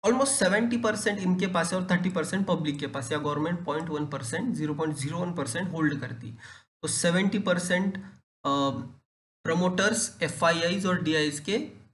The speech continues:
पास है। तो ये है एनआईटी लिमिटेड का structure। अब इसमें मैं आपको एक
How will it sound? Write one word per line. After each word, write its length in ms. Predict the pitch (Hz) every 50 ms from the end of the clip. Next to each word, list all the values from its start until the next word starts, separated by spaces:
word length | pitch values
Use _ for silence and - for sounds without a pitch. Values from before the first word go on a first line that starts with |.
| _ _ _ _ _ _ _ _ _ _ - 170
पास 240 | 156 143 113 - -
है। 60 | -
तो 600 | - - - - - _ _ _ _ _ - 175
ये 340 | 170 127 117 - 175 185 190 185
है 160 | 185 180 185 - - - - 165
एनआईटी 340 | 151 156 151 156 151 151 151
लिमिटेड 320 | 143 139 139 143 - -
का 100 | - 208
structure। 500 | 208 - - 180 - - - 147 123 117 - - -
अब 200 | 247 233 - - -
इसमें 300 | 202 185 - - 196 190 185
मैं 140 | 175 160
आपको 320 | 151 143 - - - 165 160
एक 280 | 151 160 160 - -